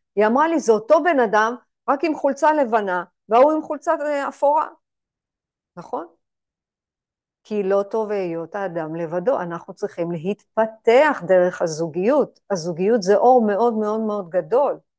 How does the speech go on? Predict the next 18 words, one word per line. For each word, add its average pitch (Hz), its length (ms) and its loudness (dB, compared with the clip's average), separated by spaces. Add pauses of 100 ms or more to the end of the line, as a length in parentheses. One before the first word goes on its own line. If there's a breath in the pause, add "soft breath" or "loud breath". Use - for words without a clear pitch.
(1160)
יש 214 200 -6
לנו 254 240 -2
גם 190 160 -4
איזשהו 214 420 -6
צורך, 240 580 -2
צורך 202 320 -8
של 196 200 -2
אהבה, 170 540 0
צורך 196 300 -6
של 208 140 -4
שייכות. - 800 -2 (1600)
אז - 120 -16
כשאנחנו 247 520 0
רוצים 208 720 0
להיות 202 360 0 (340)
בשייכות, 180 920 -2 (1120)
ואנחנו 202 520 0
רוצים 190 560 -4